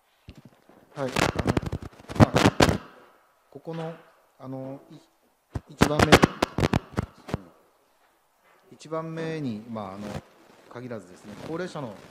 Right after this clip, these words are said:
移動支援については、市民の方から多くのご意見を頂戴しております。で、もちろんこれ、あの、取手市、公がやることと民間がやること、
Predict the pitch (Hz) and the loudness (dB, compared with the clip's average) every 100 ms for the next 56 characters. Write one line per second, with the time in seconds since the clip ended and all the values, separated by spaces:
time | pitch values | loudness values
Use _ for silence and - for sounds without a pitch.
0 | - 113 135 135 - 147 123 - 123 104 | -16 -12 -10 -10 -10 -10 -10 -12 -16 -16
1 | 101 101 95 - - - _ - 143 123 | -12 -10 -10 -14 -20 -20 _ -12 -10 -10
2 | 107 104 101 98 92 127 135 147 113 92 | -10 -14 -12 -12 -12 -14 -12 -12 -10 -12
3 | 110 110 104 - 98 92 92 - 92 90 | -14 -14 -14 -14 -16 -16 -18 -20 -20 -20
4 | 85 101 92 95 95 85 80 _ 123 131 | -20 -20 -20 -20 -20 -20 -20 _ -14 -14
5 | - - - - - 120 185 165 135 117 | -16 -20 -20 -20 -18 -12 -10 -8 -8 -8
6 | 107 104 101 98 - - - _ _ - | -8 -10 -12 -16 -20 -20 -20 _ _ -18
7 | 131 135 131 110 113 131 127 127 127 123 | -14 -12 -12 -10 -10 -8 -10 -10 -10 -10
8 | 123 123 123 98 87 82 _ 113 120 117 | -14 -16 -16 -16 -16 -18 _ -14 -14 -12
9 | 117 117 107 101 110 151 | -12 -12 -14 -16 -16 -16